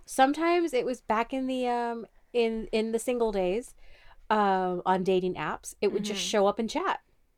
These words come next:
Speaker 1: You, I didn't ask for it.
Speaker 2: There it
Speaker 1: We
Speaker 2: is.
Speaker 1: weren't talking about it. We were talking about, like, you know, "Where'd you go to school? Hey, what's your dog's name?" Boing, there's a dick.
Speaker 2: You know, it reminds me of,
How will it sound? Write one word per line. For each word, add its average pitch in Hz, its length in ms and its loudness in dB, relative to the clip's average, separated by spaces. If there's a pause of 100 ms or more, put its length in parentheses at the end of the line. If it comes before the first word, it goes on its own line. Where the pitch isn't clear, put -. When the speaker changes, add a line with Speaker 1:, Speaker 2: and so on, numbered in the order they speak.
(200)
Speaker 1:
You, 220 260 2
I 196 140 6
didn't 208 200 -2
ask 190 320 -2
for 240 220 2
it. 392 180 -6 (380)
Speaker 2:
There 170 160 -2
it 180 60 0
Speaker 1:
We 226 140 2
Speaker 2:
is. 208 60 -2
Speaker 1:
weren't 226 260 0
talking 247 380 2
about 214 300 4
it. - 180 -2 (360)
We 226 220 2
were 233 120 4
talking 233 380 2
about, 214 460 2
like, 196 300 0 (160)
you 214 140 -2
know, 180 360 0 (600)
"Where'd 208 240 2
you 262 60 -2
go 269 120 4
to 285 80 0
school? 277 640 0 (180)
Hey, 339 200 2
what's 208 200 0
your 247 100 2
dog's 262 300 2
name?" 175 200 0 (120)
Boing, 226 300 4
there's 175 160 2
a 196 40 -2
dick. 254 180 -4 (480)
Speaker 2:
You 494 120 0
know, 508 420 4
it 349 80 0
reminds 330 460 2
me 349 220 -2 (580)
of, 233 360 8